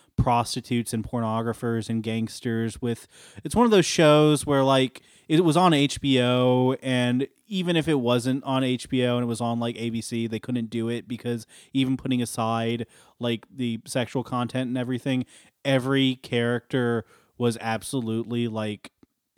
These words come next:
a racial or ethnic or religious or, like,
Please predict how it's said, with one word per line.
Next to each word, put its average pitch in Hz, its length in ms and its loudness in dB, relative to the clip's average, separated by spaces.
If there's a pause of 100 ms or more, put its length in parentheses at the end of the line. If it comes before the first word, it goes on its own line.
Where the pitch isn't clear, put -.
(100)
a 123 140 -2
racial 107 520 -4
or 110 160 -6
ethnic 101 460 -10
or 104 80 -8
religious 101 720 -10
or, 104 360 -8
like, 101 360 -12